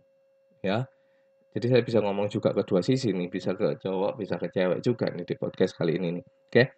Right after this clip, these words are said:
Nah, yang kedua adalah, seperti tadi saya bilang, "Hai lelaki, jangan lihat materi." Jujur, seperti saya tadi bilang, em, istri saya ini dulunya bukan dari keluarga yang kaya. Memang, setelah, setelah saya selidiki lagi, setelah, setelah saya amati P D K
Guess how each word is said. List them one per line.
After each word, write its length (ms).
Nah, 100
yang 220
kedua 260
adalah, 280
seperti 340
tadi 180
saya 160
bilang, 220
"Hai 100
lelaki, 480
jangan 300
lihat 340
materi." 480
Jujur, 260
seperti 220
saya 160
tadi 260
bilang, 300
em, 380
istri 220
saya 260
ini 160
dulunya 400
bukan 240
dari 160
keluarga 320
yang 140
kaya. 240
Memang, 340
setelah, 460
setelah 480
saya 240
selidiki 480
lagi, 480
setelah, 300
setelah 180
saya 240
amati 640
P 320
D 140
K 60